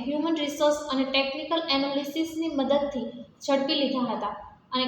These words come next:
કોર્ટ સમક્ષ રજૂ કરતા કોર્ટે ત્રણેયના અગિયાર દિવસના રિમાન્ડ મંજૂર કર્યા છે. આ બાદ પોલીસે ત્રણેય આરોપીઓને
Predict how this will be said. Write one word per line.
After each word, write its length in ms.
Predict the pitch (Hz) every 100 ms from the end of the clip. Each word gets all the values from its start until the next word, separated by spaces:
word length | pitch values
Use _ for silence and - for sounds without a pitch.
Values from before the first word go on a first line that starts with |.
| 254
કોર્ટ 240 | 277 285
સમક્ષ 420 | - 294 302 - 262
રજૂ 200 | 254 294
કરતા 320 | 285 294 220 - -
કોર્ટે 320 | 269 277 294 294
ત્રણેયના 480 | 277 294 311 269 208 269
અગિયાર 300 | 254 311 330 269
દિવસના 460 | 277 294 294 302 262
રિમાન્ડ 400 | 254 277 294 269
મંજૂર 280 | 247 233 240
કર્યા 280 | 233 220 196 -
છે. 120 | 196 - - - - - - - - - - 262
આ 60 | 294
બાદ 160 | 330 330 330
પોલીસે 400 | 302 311 320 311 302
ત્રણેય 320 | 285 294 311 277
આરોપીઓને 580 | 277 294 294 320 269